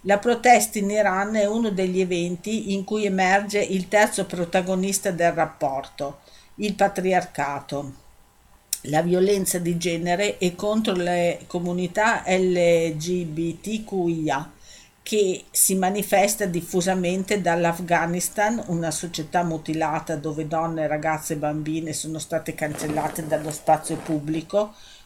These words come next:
osserva Ilaria Masinari, Masinara, agli Stati Uniti, dove la Corte Suprema ha cancellato il diritto federale all'aborto, o in America Latina, dove contro le migranti venezuelane c'è una discriminazione intersezionale per il loro genere e la loro provenienza.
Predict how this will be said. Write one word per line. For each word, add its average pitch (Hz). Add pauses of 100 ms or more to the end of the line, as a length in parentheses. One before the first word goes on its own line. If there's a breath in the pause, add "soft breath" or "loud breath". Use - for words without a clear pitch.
osserva 160
Ilaria 156
Masinari, 151 (320 loud breath)
Masinara, 156 (320 loud breath)
agli 202
Stati 233
Uniti, 202
dove 185
la 185
Corte 208
Suprema 202
ha 208
cancellato 190
il 180
diritto 185
federale 175
all'aborto, 143 (340 soft breath)
o 180
in 190
America 202
Latina, 190
dove 185
contro 190
le 175
migranti 180
venezuelane 175
c'è 196
una 175
discriminazione 175
intersezionale 170
per 170
il 175
loro 175
genere 180
e 180
la 165
loro 160
provenienza. 151